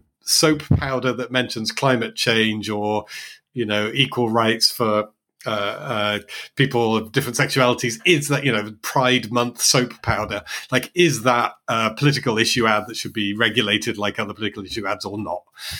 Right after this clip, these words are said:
You know, how, where does all this start and end? Um, N G Os, another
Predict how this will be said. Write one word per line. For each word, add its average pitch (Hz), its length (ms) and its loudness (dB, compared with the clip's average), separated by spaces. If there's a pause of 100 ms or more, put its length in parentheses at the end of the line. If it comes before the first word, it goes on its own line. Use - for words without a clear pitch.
(220)
You 101 80 -16
know, 92 180 -12
how, 131 200 -2
where 139 180 4
does 127 220 -2
all 120 160 2
this 117 180 2
start 107 400 2
and 110 100 -2
end? 92 400 -2
Um, 104 380 -2 (420)
N 127 160 2
G 123 180 4
Os, 107 280 4
another 104 440 0